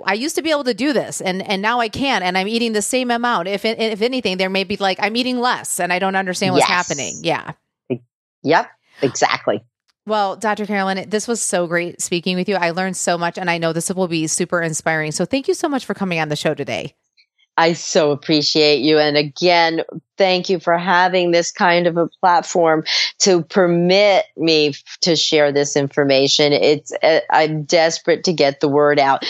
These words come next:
Speaker 2: So I also wanna offer my free book
Speaker 1: Oh,
Speaker 2: to
Speaker 1: yeah.
Speaker 2: everybody.
Speaker 1: Okay.
Speaker 2: It's w w w dot ultimate intimacy dot net.
Speaker 1: Okay.
Speaker 2: And just, they can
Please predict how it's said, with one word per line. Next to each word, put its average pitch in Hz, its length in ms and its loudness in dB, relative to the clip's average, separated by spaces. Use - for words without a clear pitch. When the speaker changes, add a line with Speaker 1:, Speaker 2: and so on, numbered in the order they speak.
Speaker 2:
So 202 180 2
I 175 140 4
also 175 340 0
wanna 175 380 2
offer 170 360 2
my 170 200 2
free 190 360 -2
book 170 360 0
Speaker 1:
Oh, 233 100 0
Speaker 2:
to 247 80 0
Speaker 1:
yeah. - 120 4
Speaker 2:
everybody. 165 800 2
Speaker 1:
Okay. 214 320 -2
Speaker 2:
It's - 320 0
w 185 400 2
w 180 400 0
w 170 680 2
dot 160 340 2
ultimate 185 680 2
intimacy 185 1040 2
dot 151 360 2
net. 165 640 0
Speaker 1:
Okay. 180 180 -2
Speaker 2:
And 151 480 2
just, 156 320 0
they 156 160 4
can 147 240 -2